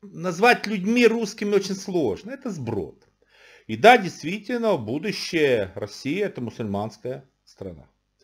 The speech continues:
Вообще мусульмане — это те, которые могут зачистить, ну, уничтожить это ничтожество, которое называют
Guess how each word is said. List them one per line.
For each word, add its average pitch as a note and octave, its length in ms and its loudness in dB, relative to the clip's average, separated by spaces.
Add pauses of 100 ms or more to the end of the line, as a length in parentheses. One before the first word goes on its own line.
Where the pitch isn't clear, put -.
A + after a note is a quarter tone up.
(320)
Вообще D#3 260 -2
мусульмане — G3 640 -2
это - 420 -6
те, F#3+ 260 -6
которые E3 380 -4
могут D3+ 260 -4
зачистить, - 1000 -8
ну, F#3+ 100 -4
уничтожить E3+ 840 2
это C3 240 -6
ничтожество, B2 1040 -4
которое - 300 -8
называют G2+ 680 -4